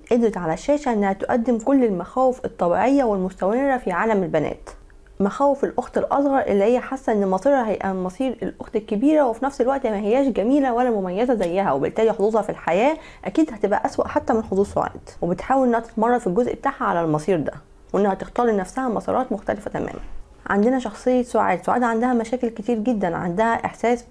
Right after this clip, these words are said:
بالقلق من تأخر سن جوازها، عندها البحث عن حب، البحث عن عريس، قلقها اتجاه صديقاتها اللي ممكن يكون حياتهم بتمضي قدماً وهي لأ،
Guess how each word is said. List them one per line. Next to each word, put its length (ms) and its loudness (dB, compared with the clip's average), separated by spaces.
بالقلق 680 0
من 260 -2
تأخر 340 -4
سن 320 -2
جوازها، 400 0
عندها 680 -2
البحث 360 -4
عن 180 -4
حب، 320 -2
البحث 380 -6
عن 160 -6
عريس، 460 0
قلقها 440 2
اتجاه 300 0
صديقاتها 640 -2
اللي 100 -2
ممكن 260 -2
يكون 220 -2
حياتهم 380 -2
بتمضي 360 0
قدماً 400 0
وهي 480 2
لأ، 380 -2